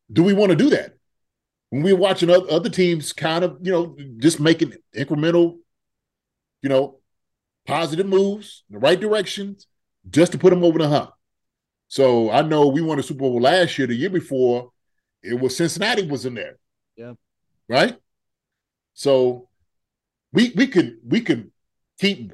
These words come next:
Speaker 1: using this formula. I, I think, you know, we was talking, uh, uh, my man, uh, uh, I think Carter, man, is on Twitter.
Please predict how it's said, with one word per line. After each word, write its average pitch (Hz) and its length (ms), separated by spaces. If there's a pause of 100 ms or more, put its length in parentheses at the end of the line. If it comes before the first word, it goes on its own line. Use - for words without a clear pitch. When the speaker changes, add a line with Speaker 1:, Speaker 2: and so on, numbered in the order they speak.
Speaker 1:
using 175 340
this 170 120
formula. 170 680
I, 131 60
I 131 40
think, 151 280
you 151 80
know, 135 120
we 131 120
was 117 140
talking, 139 400
uh, 117 180
uh, 104 140 (280)
my 113 120
man, 123 340
uh, 95 240 (640)
uh, 87 220 (180)
I 101 60
think 117 260
Carter, 123 300
man, 110 240
is 98 120
on 104 280
Twitter. 101 400